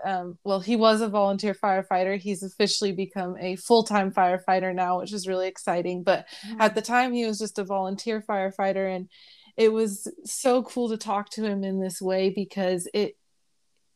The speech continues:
Speaker 1: we don't usually have conversations like that, right? We're very
Speaker 2: Yeah.
Speaker 1: goofy, and we're, we're not ones to sit down and have a serious conversation. So getting to speak to him and learn why he's so passionate about firefighting, why he was doing it for so many years without getting a paycheck, really, and just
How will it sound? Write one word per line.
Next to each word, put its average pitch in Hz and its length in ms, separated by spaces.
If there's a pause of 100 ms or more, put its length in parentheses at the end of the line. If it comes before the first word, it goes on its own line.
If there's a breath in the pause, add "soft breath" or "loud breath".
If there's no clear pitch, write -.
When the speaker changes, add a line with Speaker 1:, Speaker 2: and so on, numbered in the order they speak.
(180)
Speaker 1:
we 240 200
don't 247 260
usually 220 300
have 202 240
conversations 175 880
like 175 200
that, 185 240
right? 202 320
We're 202 220
very 202 360
Speaker 2:
Yeah. 165 520 (120)
Speaker 1:
goofy, 233 640
and 202 160 (280 loud breath)
we're, 202 480 (360)
we're 240 200
not 254 240
ones 220 340
to 233 120
sit 208 200
down 208 200
and 208 100
have 202 160
a 196 80
serious 214 380
conversation. 214 760
So 208 300 (340 loud breath)
getting 240 300
to 240 140
speak 233 320
to 214 120
him 220 280
and 214 180
learn 196 320
why 202 300
he's 208 200
so 202 140
passionate 196 580
about 190 300
firefighting, 190 580
why 208 260
he 214 140
was 202 200
doing 214 340
it 190 140
for 208 120
so 196 220
many 196 240
years 190 260
without 185 320
getting 196 240
a 190 60
paycheck, 196 500
really, 190 340
and 185 120
just 190 260